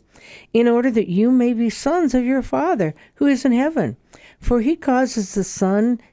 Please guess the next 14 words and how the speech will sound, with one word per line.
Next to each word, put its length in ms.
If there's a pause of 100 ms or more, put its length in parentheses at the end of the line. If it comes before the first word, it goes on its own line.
to 100
rise 640 (100)
on 180
the 160
evil 500
and 300
the 60
good, 460 (360)
and 140
sends 300
rain 320
on 100
the 100
righteous 580